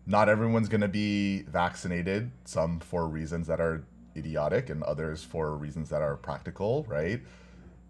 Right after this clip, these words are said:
There's gonna be people who cannot meet in person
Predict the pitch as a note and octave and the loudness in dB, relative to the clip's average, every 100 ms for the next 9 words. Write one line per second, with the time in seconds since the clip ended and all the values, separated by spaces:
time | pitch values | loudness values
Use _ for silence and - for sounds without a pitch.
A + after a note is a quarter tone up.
0 | - F2 F2+ F2 F#2+ F#2 F2+ F2+ F2+ F2 | -12 -2 0 0 0 0 -2 -4 -4 -4
1 | E2 F2 - F#2 F#2 G2+ G#2 F2+ E2+ F2+ | -6 -8 -6 -2 2 4 4 2 -2 -2
2 | F2 - F2 - A2 A#2 B2+ B2+ B2 | -2 -2 -4 0 2 2 2 2 -2